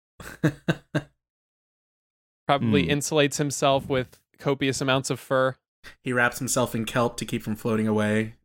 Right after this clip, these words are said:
Speaker 1: but he's just
Speaker 2: Yep.
Speaker 1: in his bedroom.
Speaker 2: <laughs>
Speaker 3: <laughs> I'm gonna say Drew is the, um, the silver fox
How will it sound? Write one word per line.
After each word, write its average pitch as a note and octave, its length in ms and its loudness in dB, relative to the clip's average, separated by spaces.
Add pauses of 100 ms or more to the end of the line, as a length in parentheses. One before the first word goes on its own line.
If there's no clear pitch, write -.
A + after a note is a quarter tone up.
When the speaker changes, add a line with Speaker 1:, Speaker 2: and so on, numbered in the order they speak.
(120)
Speaker 1:
but A2 160 -2
he's G#2+ 140 -2
just A#2 140 0
Speaker 2:
Yep. D#3+ 80 6
Speaker 1:
in - 40 2
his G#3 100 0
bedroom. A3+ 680 2
Speaker 2:
<laughs> - 0 -
Speaker 3:
<laughs> A3+ 60 -2 (3500)
I'm G#2 100 -2
gonna C3 160 2
say F#2 840 2
Drew G2 800 0 (120)
is F2+ 760 0
the, E2+ 600 2
um, E2 600 -4
the E2+ 60 -4
silver G2 380 2
fox - 600 -4